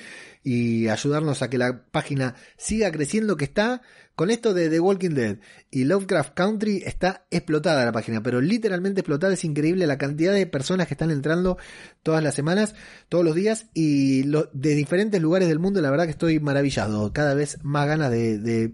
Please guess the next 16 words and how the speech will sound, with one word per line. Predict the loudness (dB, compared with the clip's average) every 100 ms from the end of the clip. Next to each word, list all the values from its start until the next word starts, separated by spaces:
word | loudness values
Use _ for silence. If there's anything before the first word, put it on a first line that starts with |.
| -6
dedicar | -2 -2 0 -4 -4
tiempo | -4 0 0
ahí. | -2 -4 -16 -12 -4
También | 0 2
escribí | 2 2 2
una | 2 2
reseña | 2 2 2 2 2 0 -4 -20 -20 -8
sobre | 0 2 2 2
World | 4 4 2
Beyond | 2 2 0 -2
y | -4
sobre | 0 0 2 2 2 2 2 2 2 2 0 0 -4 -4
Fear | 0 0
the | 2
Walking | 0 2 2
Dead | 0